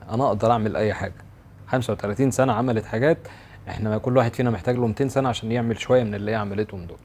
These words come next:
وانا في الفيديو حاولت اختصر، بس عن نفسي انا لما بتعقد كده من حد خيالي عقله فذ بينجز كتير في اقل وقت، وكمان بيبقى الاول في الحاجه اللي شغال عليها،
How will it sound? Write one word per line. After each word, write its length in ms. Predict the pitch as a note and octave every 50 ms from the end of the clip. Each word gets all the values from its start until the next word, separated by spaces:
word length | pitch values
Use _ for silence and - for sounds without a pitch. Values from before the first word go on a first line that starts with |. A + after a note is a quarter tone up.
| - - -
وانا 200 | A#2+ C3 C3+ C#3
في 100 | - -
الفيديو 360 | G2 F#2+ A#2 C3+ B2 A2 -
حاولت 300 | - G#2+ A#2 A#2+ - B2+
اختصر، 340 | - - - G2+ - - - - - G#2
بس 180 | A2 - -
عن 160 | G#2 G2+ G#2+ A2+
نفسي 260 | B2+ B2+ - - A2+
انا 180 | A2+ C3+ D#3 - - - - -
لما 200 | A2 A2 G#2+ G#2
بتعقد 520 | G2 G#2+ G2+ F#2+ G#2+ A#2+ - - G2+ - -
كده 200 | - B2 B2 A#2
من 140 | G2+ F2
حد 320 | - A#2+ B2 A#2 G#2+ G2+ G#2+
خيالي 600 | - - - G#2 G#2 G#2+ A#2 B2 A#2+ C3 D#3 E3+ - - -
عقله 360 | F2+ G2+ A2 - D2+ G2+ G2+
فذ 300 | F#2 - B2+ C#3 D3+ D3 C3+ - - - G2+
بينجز 520 | G#2+ A2+ B2 C3+ C3 B2 G#2 G#2+ G2 -
كتير 460 | - A2+ - - C3+ C3+ B2 A#2 G#2
في 140 | F#2 - A2
اقل 480 | A2 A2 G2 D2+ A#2 C#3 C3+ B2+ A#2+ A#2+
وقت، 260 | B2 D3 E3+ D3 A#2+ -
وكمان 560 | A2 - - A#2 C#3 E3 E3+ E3+ E3+ E3 C#3
بيبقى 300 | C3 C#3 C3+ B2 G#2+ A#2
الاول 360 | A#2+ D#2+ A2 D3 D#3 D#3 C#3+
في 80 | - -
الحاجه 220 | A#2 - C#3+ C#3
اللي 120 | C#3+ C3 A#2
شغال 320 | - A#2 A2 A#2 C3+ B2
عليها، 360 | G#2+ A2+ A#2 A2 G2 - -